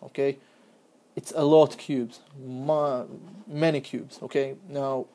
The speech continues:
you don't want to have plenty of them, okay? It's too much, and sometimes if your computer is, uh,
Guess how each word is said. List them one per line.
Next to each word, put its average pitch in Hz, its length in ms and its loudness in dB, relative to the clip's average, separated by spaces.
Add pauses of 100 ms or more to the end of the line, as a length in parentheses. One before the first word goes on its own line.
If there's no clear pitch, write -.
(1200)
you 190 160 4
don't 190 260 8
want 139 340 -2 (600)
to - 140 0
have 135 240 6 (480)
plenty 143 420 0
of 120 160 -6
them, 117 300 -10
okay? 135 340 0 (760)
It's 123 260 -8
too 165 240 0
much, 131 420 -2
and 123 500 -6
sometimes 135 640 -2 (100)
if 131 180 -8
your 135 140 0
computer 131 480 -2
is, 120 280 -4 (600)
uh, 117 840 -6